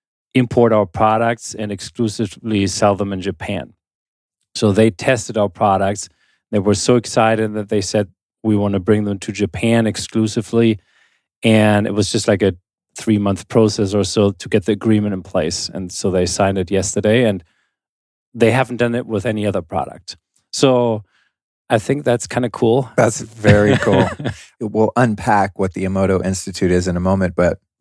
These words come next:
Speaker 2: that's very impressive because so many people like to work with the Emoto Institute, people kind of in your realm, uh, any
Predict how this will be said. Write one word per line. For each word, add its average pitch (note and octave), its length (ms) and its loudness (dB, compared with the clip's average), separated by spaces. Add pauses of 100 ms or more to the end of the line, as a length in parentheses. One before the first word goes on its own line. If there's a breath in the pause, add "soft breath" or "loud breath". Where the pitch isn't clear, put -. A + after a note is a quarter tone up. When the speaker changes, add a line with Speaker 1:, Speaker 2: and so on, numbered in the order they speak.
Speaker 2:
that's B2+ 240 4
very G#2 500 0 (100)
impressive A2 800 0
because F2+ 640 -2
so C3 400 0
many G#2 260 -2
people F#2 760 0 (600)
like F#2+ 380 2
to F#2+ 140 -4
work F2+ 320 -2
with B2+ 120 0
the B2+ 100 -6
Emoto C3 380 0
Institute, B2+ 520 -4
people G2 340 0
kind G2 180 0
of F2 120 -4
in F#2 120 0
your F#2 180 2
realm, F2+ 540 0
uh, E2+ 360 -2
any F2+ 420 -2